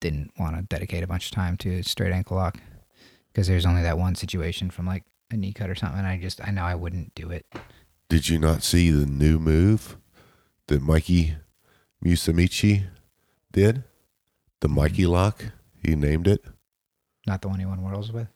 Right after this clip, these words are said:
Speaker 2: No. Uh-uh. It was, this was, this, oh, jeez, when was it? Last week? It wasn't on, was it on Wednesday? No, it wasn't that one Wednesday.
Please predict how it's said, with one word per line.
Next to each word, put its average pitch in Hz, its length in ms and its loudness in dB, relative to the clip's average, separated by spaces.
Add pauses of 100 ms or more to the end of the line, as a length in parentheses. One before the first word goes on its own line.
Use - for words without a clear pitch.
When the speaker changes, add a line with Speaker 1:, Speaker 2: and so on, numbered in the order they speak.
(360)
Speaker 2:
No. 80 480 0 (1300)
Uh-uh. 69 300 2
It 58 80 0
was, 90 160 0
this 98 180 2
was, 87 260 -2
this, 82 460 0 (720)
oh, 90 140 2
jeez, - 320 -2
when 90 220 0
was 76 180 2
it? - 160 -6 (380)
Last 110 260 0
week? 143 220 2 (2500)
It - 40 -4
wasn't 117 300 2
on, 87 160 2 (280)
was 107 160 0
it 127 80 0
on 143 200 2
Wednesday? 143 280 0
No, 80 440 4
it - 60 -2
wasn't 95 340 2 (140)
that 65 200 0
one 65 160 0
Wednesday. 65 460 -4